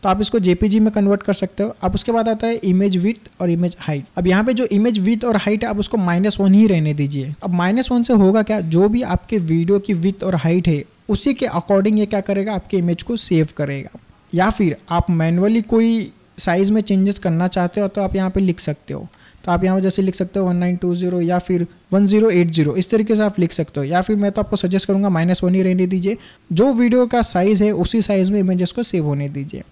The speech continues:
अब अगला जो ऑप्शन है वो है फाइल प्रीफिक्स।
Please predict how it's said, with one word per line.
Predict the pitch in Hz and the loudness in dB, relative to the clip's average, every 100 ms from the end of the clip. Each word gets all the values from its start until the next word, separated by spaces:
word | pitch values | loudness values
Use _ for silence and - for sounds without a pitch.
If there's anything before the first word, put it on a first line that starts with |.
| _ - | _ -6
अब | 180 - - | -6 -4 -2
अगला | 185 254 | 2 2
जो | 269 262 | 4 4
ऑप्शन | 233 240 226 | 4 2 2
है | |
वो | 214 208 | 4 4
है | 214 226 226 - | 4 2 -2 -4
फाइल | 185 170 180 208 - - | 0 2 0 -2 -8 -2
प्रीफिक्स। | 170 151 147 - | 0 0 -2 -4